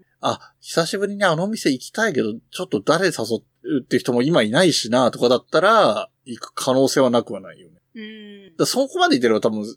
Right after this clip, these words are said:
Speaker 1: 店の人知ってるとかになるだろうし。
Speaker 2: 確かに。
Speaker 1: なら行けそうだけどな。で、ディズニーランドは行きたい。一人ディズニーに行ってみたいとは思う。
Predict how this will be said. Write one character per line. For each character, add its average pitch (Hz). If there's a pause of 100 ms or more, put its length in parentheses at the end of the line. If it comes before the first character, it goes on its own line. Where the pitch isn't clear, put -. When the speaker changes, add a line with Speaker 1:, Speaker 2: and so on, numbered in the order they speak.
(120)
Speaker 1:
店 151
の 339
人 -
知 -
っ -
て 131
る 120
と -
か -
に 107
な 110
る 98
だ 104
ろ 107
う -
し。 - (100)
Speaker 2:
確 208
か 165
に。 156 (280)
Speaker 1:
な 285
ら 143
行 104
け 107
そ 117
う 101
だ 95
け -
ど -
な。 120 (920)
で、 147
デ 139
ィ 165
ズ 262
ニ 339
ー -
ラ 330
ン 302
ド 196
は 143
行 107
き -
た 117
い。 - (120)
一 -
人 180
デ 151
ィ 147
ズ 123
ニ 104
ー 107
に 127
行 104
っ -
て 123
み 117
た 120
い 104
と 143
は 127
思 98
う。 -